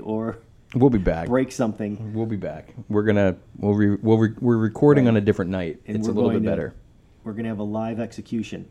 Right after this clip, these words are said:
Speaker 1: next week.
Speaker 2: <laughs> Next, yep, next week.
Speaker 1: <laughs> We're gonna brutalize someone with
Speaker 2: Yep.
Speaker 1: a bat.
Speaker 2: Yep.
Speaker 1: And,
Speaker 2: We're gonna,
Speaker 1: uh,
Speaker 2: we're gonna kidnap a trick-or-treater, keep him in my basement for a week, and
Speaker 1: That's right. Hey, hey.
Speaker 2: that'll be that.
Speaker 1: Censors.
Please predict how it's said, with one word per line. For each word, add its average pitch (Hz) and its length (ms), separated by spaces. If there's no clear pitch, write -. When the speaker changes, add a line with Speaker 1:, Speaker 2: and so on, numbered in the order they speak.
Speaker 1:
next 98 240
week. 90 220
Speaker 2:
<laughs> - 100
Next, 117 240
yep, 107 240
next 107 300
week. 123 360
Speaker 1:
<laughs> - 180
We're 160 80
gonna 139 240
brutalize 135 580
someone 117 380
with 104 100
Speaker 2:
Yep. 101 120
Speaker 1:
a - 20
bat. 110 460
Speaker 2:
Yep. 98 260
Speaker 1:
And, 98 280
Speaker 2:
We're 98 100
gonna, 101 160
Speaker 1:
uh, 92 120
Speaker 2:
we're 104 120
gonna 98 220
kidnap 107 500
a 107 40
trick-or-treater, 95 680
keep 95 140
him 98 100
in 98 60
my 98 120
basement 95 400
for 87 120
a 90 60
week, 90 260
and 82 180
Speaker 1:
That's 101 240
right. 98 180
Hey, 123 160
hey. 113 280
Speaker 2:
that'll 87 180
be 85 100
that. 85 260
Speaker 1:
Censors. 110 560